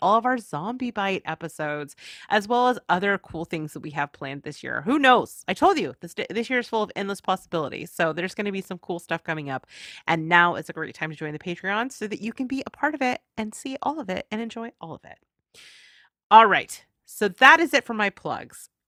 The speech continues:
We just have to talk about what we're gonna do on the next episode. All right, Ariel. So it's your turn to pick the next movie. What are we gonna be watching?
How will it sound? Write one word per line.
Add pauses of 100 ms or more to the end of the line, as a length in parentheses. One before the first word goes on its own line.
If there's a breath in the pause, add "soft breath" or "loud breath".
(300)
We
just
have
to
talk
about
what
we're
gonna
do
on
the
next
episode. (400)
All
right,
Ariel.
So
it's
your
turn
to
pick
the
next
movie.
What
are
we
gonna
be
watching?